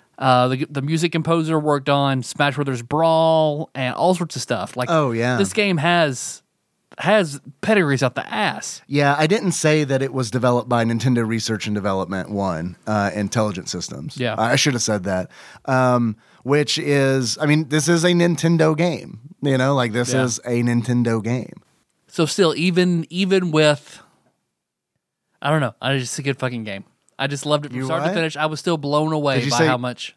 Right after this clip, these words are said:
Speaker 2: oh, I thought you said you were sick of the fucking game.
Speaker 1: Oh, no, no. I s-, still love the
Speaker 2: You
Speaker 1: game.
Speaker 2: love the
Speaker 1: I love
Speaker 2: game.
Speaker 1: the game. I was just so genuinely, I remember we were playing it, I was like,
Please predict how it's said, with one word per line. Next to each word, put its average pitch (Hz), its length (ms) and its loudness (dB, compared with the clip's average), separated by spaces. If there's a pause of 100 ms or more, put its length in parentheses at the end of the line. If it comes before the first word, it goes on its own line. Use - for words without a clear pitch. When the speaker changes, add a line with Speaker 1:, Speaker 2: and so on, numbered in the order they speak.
Speaker 2:
oh, 135 180 4
I 123 60 4
thought 175 140 2
you 185 60 -2
said 170 120 0
you 156 60 2
were 127 100 -2
sick 170 280 0
of 143 60 -2
the 127 80 -2
fucking 131 300 -2
game. 127 180 2
Speaker 1:
Oh, 135 180 6
no, 120 260 -2
no. 113 220 -4
I 107 60 -6
s-, - 220 -8 (160)
still 156 220 2
love 143 220 2
the 123 80 -4
Speaker 2:
You 123 120 -4
Speaker 1:
game. 131 140 -4
Speaker 2:
love 170 260 0
the 160 160 0
Speaker 1:
I 139 160 4
love 131 120 2
Speaker 2:
game. 95 100 -4
Speaker 1:
the 127 80 -4
game. 117 360 -8
I 143 160 2
was 160 240 0
just 147 340 -4
so 151 280 2
genuinely, 147 520 0
I - 40 0
remember 147 220 0
we 147 180 0
were 151 80 4
playing 143 240 -2
it, 131 80 2
I 127 60 2
was 123 180 -4
like, 139 260 -2